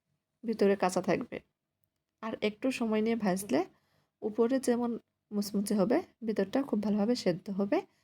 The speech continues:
খেতে ভালো লাগবে। আমি কয়েকবার উল্টিয়ে পাল্টিয়ে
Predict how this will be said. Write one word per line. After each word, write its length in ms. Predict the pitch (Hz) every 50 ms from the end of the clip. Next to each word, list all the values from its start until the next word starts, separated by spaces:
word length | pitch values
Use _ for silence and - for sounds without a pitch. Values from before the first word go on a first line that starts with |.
| _ _ _ _ _ _ _ _
খেতে 240 | - - 254 262 254
ভালো 240 | 226 214 202 175 165 156
লাগবে। 380 | 151 139 135 139 - - - - - _ _ _ _ _ _ _ _ _ _ _ _ _ _ _ _ _ _ _ _ _ _ _ _ _ _ _ _ _ _ _ _ _ _ _ _ _ _ _ _ _ _ _ _ _ _ _ _ _ _ _ _ _ _ _ _ _ _ _ _ _ _ _ _ _ _ _ _ _ _ _ _ _ _ _ _ _ _ _ _ _ _ _ _ _ _ _ _ _ _ _ _ _ _ _ _
আমি 200 | 233 262 277 320 381 403 -
কয়েকবার 440 | - 240 240 233 233 - - 269 302 349 339 - _
উল্টিয়ে 340 | 226 220 208 226 240 240 226
পাল্টিয়ে 420 | 233 196 185 190 - 214 233 320